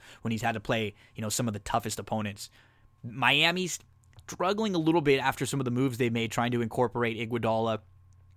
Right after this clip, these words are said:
and some of their new pieces. And then Philly, y-, you know, is probably one of the bigger disappointments on the year. They're still thirty-six and twenty-two. They're twenty-seven and two at home,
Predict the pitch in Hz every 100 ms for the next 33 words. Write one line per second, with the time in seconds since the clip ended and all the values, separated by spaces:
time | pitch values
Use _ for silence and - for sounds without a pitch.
0 | - - 117 113 110 127 117 113 117 -
1 | 120 110 117 107 - - - - 160 151
2 | - - 214 233 196 160 - - - 107
3 | 170 156 151 139 156 190 214 170 131 139
4 | 135 127 - - 143 170 151 135 120 113
5 | 107 110 123 123 - 175 165 156 143 117
6 | 147 - 117 139 131 113 135 147 127 -
7 | - - - 113 110 - 143 165 269 -
8 | - 160 175 135 107 156 143 - 123 135